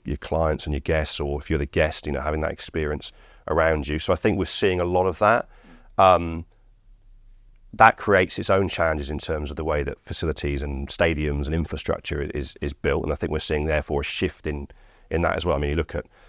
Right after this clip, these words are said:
to, to pick one example, I think that the facilities, for example, at Tottenham Hotspur Stadium, I mean, absolutely outstanding. And that's how to build the, the, the landscape for world-class hospitality and, and premium experiences, and fair play to them for the investment they've made in that.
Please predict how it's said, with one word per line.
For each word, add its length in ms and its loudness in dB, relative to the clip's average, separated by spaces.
to, 100 -4
to 200 -2
pick 200 0
one 140 4
example, 460 0
I 40 -2
think 200 -4
that 220 -4
the 80 -2
facilities, 540 -2
for 100 -2
example, 440 -2
at 120 -8
Tottenham 280 -2
Hotspur 260 -4
Stadium, 480 -2
I 40 -6
mean, 120 -2
absolutely 600 -4
outstanding. 540 -6
And 100 0
that's 280 2
how 160 2
to 80 0
build 380 -2
the, 220 2
the, 240 -2
the 100 0
landscape 720 2
for 160 -8
world-class 760 -4
hospitality 680 -2
and, 160 -2
and 140 -2
premium 260 0
experiences, 560 -2
and 100 -4
fair 180 -2
play 240 0
to 100 -8
them 100 -4
for 120 -8
the 60 0
investment 400 -4
they've 120 -4
made 260 -2
in 120 -4
that. 280 0